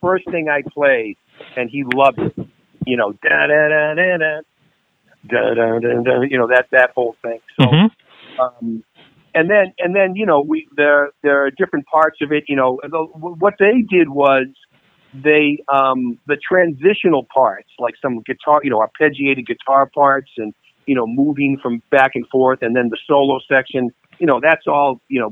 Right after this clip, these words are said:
Speaker 1: band stuff. But in terms of the chorus and the verse and all that stuff, that was, that was Paul and I, you know, working really hard to get that done. And, you know, while I'm there, you know, he's got this really awesome house, and he's getting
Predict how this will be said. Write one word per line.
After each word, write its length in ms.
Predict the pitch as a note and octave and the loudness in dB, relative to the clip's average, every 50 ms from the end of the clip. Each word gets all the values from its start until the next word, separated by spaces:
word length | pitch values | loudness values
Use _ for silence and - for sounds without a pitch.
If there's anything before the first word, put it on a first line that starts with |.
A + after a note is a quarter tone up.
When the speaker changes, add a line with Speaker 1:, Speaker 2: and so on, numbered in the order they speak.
| - - | -6 -4
Speaker 1:
band 380 | C3+ C3 C3 C#3 C#3 B2+ A#2+ - - | -4 -2 -2 -2 -4 -4 -8 -10 -10
stuff. 280 | - A#2+ G#2+ - - _ _ _ _ _ _ _ | -10 -10 -10 -10 -12 _ _ _ _ _ _ _
But 100 | - D#3 | 0 0
in 100 | - - | 0 2
terms 260 | - G3+ G3 F#3 F3 | 2 2 2 2 0
of 80 | E3+ D#3+ | -2 -4
the 60 | D#3 | -4
chorus 580 | - - - E3+ D#3+ E3 D#3+ D#3+ D#3+ D#3+ D#3 - - - _ _ _ _ _ _ _ - | -6 -4 0 2 4 4 4 4 2 2 0 -4 -12 -20 _ _ _ _ _ _ _ -4
and 400 | C3 B2+ B2 B2 A#2+ A#2 A2 A2 | -2 -2 0 0 -2 -2 -4 -4
the 80 | A2+ A2 _ | -6 -6 _
verse 300 | - C#3 C#3+ D3 D3 C#3+ - - | 0 2 2 2 2 0 -4 -8
and 160 | C#3 B2 B2 | -4 0 2
all 160 | B2+ C3 C3 | 2 2 2
that 200 | B2+ B2 A#2+ A#2+ - | 2 0 -2 -2 -4
stuff, 200 | _ - B2 A#2+ - D3 | _ -4 -4 -2 0 0
that 140 | D3 C#3+ | 0 0
was, 120 | C3+ C3+ C3+ B2+ - | 0 -4 -8 -4 -2
that 140 | C#3+ C#3 C#3 | -2 -2 -2
was 100 | C3+ C3+ - - | -6 -12 -6 -2
Paul 280 | D3 C3+ C3 C3 B2+ | 2 2 2 2 0
and 100 | A#2+ A#2+ | -2 -4
I, 320 | A#2+ A#2 A#2 A2+ A2+ G#2+ G#2+ _ _ _ _ _ _ _ | -4 -2 -2 -2 -4 -4 -8 _ _ _ _ _ _ _
you 80 | C#3+ C3+ | 0 2
know, 160 | B2 A2+ G#2+ | 2 2 2
working 460 | G#2+ G#2+ A#2+ A#2+ A#2 - B2 A2+ G#2+ G2+ | 2 0 0 0 0 0 -2 -4 -2 0
really 260 | A2+ A#2 A2+ A2 G#2 | 0 0 0 0 0
hard 240 | G#2 A2+ A2+ G#2+ F#2 | 0 0 0 0 -2
to 80 | G2+ | -6
get 200 | F2+ - A2+ G#2+ - | -6 -4 -6 -4 -2
that 240 | - A2 G#2 F#2+ - | -2 -2 -2 -2 -2
done. 220 | B2 A#2 A2+ G#2 - _ _ _ _ | -4 -4 -4 -4 -8 _ _ _ _
And, 140 | - F3+ F3+ | 0 0 2
you 80 | A3 A3+ | 2 2
know, 140 | F#3+ D#3+ D3 | 2 2 0
while 240 | C#3+ E3 F3+ F3 E3+ | 0 0 0 2 2
I'm 180 | E3+ D3+ C#3+ | 0 -2 -2
there, 400 | C#3+ F3 F#3+ F#3+ F3 D#3 C#3+ C#3 | -4 -4 -2 0 0 0 0 -2
you 140 | C#3 D#3 F3 | -2 -4 -6
know, 100 | D#3 C3 | -6 -6
he's 80 | C3 C3 | -8 -8
got 180 | - D3 - - | -10 -12 -12 -12
this 100 | B2+ - _ _ - | -16 -20 _ _ -6
really 280 | D3+ D3+ C#3+ C#3 C#3 | -4 -4 -2 -2 -2
awesome 420 | C3+ C3+ C3+ C3+ C3 - - B2 A#2+ A#2+ | 0 2 2 2 2 -2 -6 -8 -6 -4
house, 300 | C#3 C3 B2 B2 B2+ B2 - _ | -2 -2 -2 -2 -4 -6 -10 _
and 140 | A#2 A2 G#2+ _ _ _ _ _ _ | -18 -20 -20 _ _ _ _ _ _
he's 100 | C#3 C3+ | -10 -8
getting 300 | - - C#3 C3+ C3 A#2+ | -4 -4 -2 -2 -2 -4